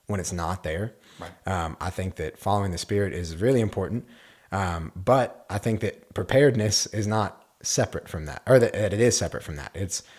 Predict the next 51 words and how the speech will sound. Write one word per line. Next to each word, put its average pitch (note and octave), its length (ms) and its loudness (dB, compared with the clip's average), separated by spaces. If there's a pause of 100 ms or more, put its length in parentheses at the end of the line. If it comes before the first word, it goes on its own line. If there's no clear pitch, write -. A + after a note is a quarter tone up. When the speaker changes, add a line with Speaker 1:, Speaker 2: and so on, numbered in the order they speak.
(240)
Speaker 1:
being B2+ 160 4
prepared A2+ 360 6
doesn't G2 220 2
mean G2 120 -2
you're F#2 80 -2
trying G2 240 -2
to F#2 60 -4
fabricate E2 540 -6
things. F2+ 260 -4
It E2 80 -6
means G2+ 220 -2
that F#2+ 60 -4
you're E2+ 280 -4 (280)
being F2+ 200 -4
prepared. E2+ 400 -6
And E2+ 100 -8
I F#2 80 -4
think F#2 200 -6
that E2 140 -6
failure G#2+ 380 2
to F#2+ 160 -6
plan A2 380 0
is, F2 180 -2
Speaker 2:
Yeah. A#2 220 -4
Speaker 1:
is F2+ 140 -8 (360)
planning F2 260 -4
to D#2+ 40 -8
fail. D#2+ 280 -4 (100)
Speaker 2:
And E3 180 0
you'll D#3 140 0
see, E3+ 760 -4 (300)
uh, A2 420 -4
the C3+ 80 -6
more D#3+ 380 0
that D3+ 180 -6
you're A#2+ 260 -6
in F#3+ 260 -6
that A#2+ 200 -6
gospel G#2 320 -6
conversation, G#2+ 540 -6
like A#2 160 -8
you B2+ 60 -8
said, B2+ 180 -4
you're B2 100 -4
not D3+ 140 -2
gonna C3+ 120 -6
be A2 120 -12
fabricating D3+ 720 -4
that F#2+ 160 -8
gospel F#2 300 -6
conversation, G2 600 -8